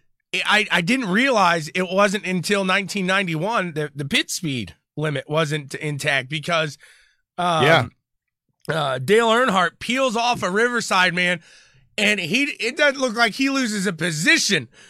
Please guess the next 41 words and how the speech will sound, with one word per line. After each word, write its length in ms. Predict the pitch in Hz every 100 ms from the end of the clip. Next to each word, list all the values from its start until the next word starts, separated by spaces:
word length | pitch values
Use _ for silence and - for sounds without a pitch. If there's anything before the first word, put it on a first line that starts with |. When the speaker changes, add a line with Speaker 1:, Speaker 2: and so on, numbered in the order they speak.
| _ _ -
Speaker 1:
until 360 | 214 175 254
he 120 | 208
<laughs> 0 |
stops. 1000 | 175 - - - 320 - 170 123 - - - - -
And 120 | 294 294
it's 220 | 277 -
like, 300 | 285 226 175 - - -
"Oh 280 | - 330 339
my 240 | 302 220 180
goodness, 680 | 165 269 349 277 175 -
you're 260 | 226 220 339
going 220 | 370 339
a 120 | 208
hundred 260 | 190 214 190
eighty 400 | 202 339 349 269
down 380 | - 233 233 185
the 120 | 202 -
pit 280 | 202 285 277
<laughs> 120 | 320
lane 520 | - 294 370 359 320
right 360 | 254 202 185 165
now, 340 | 185 175 151
man. 340 | 147 147 160 190 - -
You 340 | - 233 359 381
are 280 | 302 220 190
floating." 840 | 156 - 208 202 233 339 339 170 143
So 360 | - 226 220 - - _ -
I, 160 | 208 175
I 160 | 202
had 320 | 190 233 269 214
to 200 | 233 208
do 180 | 175 240
a 40 |
little 200 | 233 208
research 560 | 170 233 269 - 196 160
there. 160 | 196 196
I 20 |
was 120 | 170
talking 280 | 190 190 185
to 80 | 170
Scott 420 | - 175 180